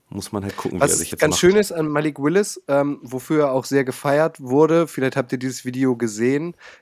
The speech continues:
Speaker 2: im Rahmen des N-F-L-Combine ist ein Video von ihm aufgetaucht, da geht er mit seiner Sporttasche, äh,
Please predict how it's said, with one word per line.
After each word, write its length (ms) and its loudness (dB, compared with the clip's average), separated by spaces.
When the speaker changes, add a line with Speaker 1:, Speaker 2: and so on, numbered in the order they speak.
Speaker 2:
im 140 -4
Rahmen 380 0
des 160 -4
N-F-L-Combine 1300 -4
ist 160 -10
ein 180 -6
Video 240 0
von 200 -4
ihm 100 -6
aufgetaucht, 760 -2
da 100 0
geht 220 -2
er 100 2
mit 120 -4
seiner 240 -2
Sporttasche, 800 -2
äh, 260 -2